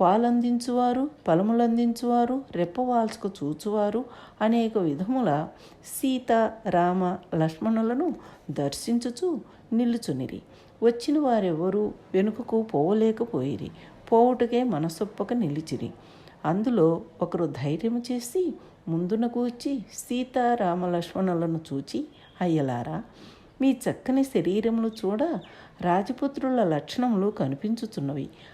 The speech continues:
అయితే మీరు ఈ సుకుమారితో కూడి పాదచారులై ఈ దుర్గమమైన మార్గమున వచ్చుచున్నారు. పర్వతములు, నదులు దాటి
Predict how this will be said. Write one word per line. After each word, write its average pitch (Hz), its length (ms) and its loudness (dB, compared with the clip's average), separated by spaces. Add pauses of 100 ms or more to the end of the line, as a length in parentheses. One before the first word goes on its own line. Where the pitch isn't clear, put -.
(140)
అయితే 202 520 0 (360)
మీరు 247 480 2 (160)
ఈ 220 120 4
సుకుమారితో 214 880 0
కూడి 175 500 -2 (340)
పాదచారులై 233 920 0 (220)
ఈ 233 200 2
దుర్గమమైన 202 920 2
మార్గమున 180 680 0
వచ్చుచున్నారు. 196 920 -4 (420)
పర్వతములు, 247 760 2 (180)
నదులు 190 640 2
దాటి 196 440 0